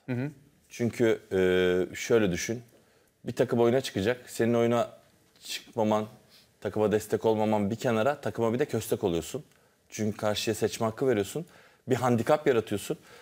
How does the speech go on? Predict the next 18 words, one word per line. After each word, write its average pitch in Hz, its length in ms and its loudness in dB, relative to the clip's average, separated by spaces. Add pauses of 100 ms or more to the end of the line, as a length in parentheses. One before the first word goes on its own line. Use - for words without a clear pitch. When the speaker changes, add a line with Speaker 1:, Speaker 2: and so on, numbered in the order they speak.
(180)
Speaker 2:
Ve 117 160 2
takım 185 480 0
senin 151 360 2
handikapına 127 720 4
rağmen 113 340 4 (380)
karşı - 280 0
tarafı 98 260 2
yenip 92 280 0
o 90 100 4
ödülü 80 240 -2
kazanıyor. 76 380 -4 (640)
Senin 147 300 2
yaptığın 160 360 4
zaten 147 360 4
bir 139 40 -2
tepki 147 400 2
ve 139 160 4
bir - 260 -2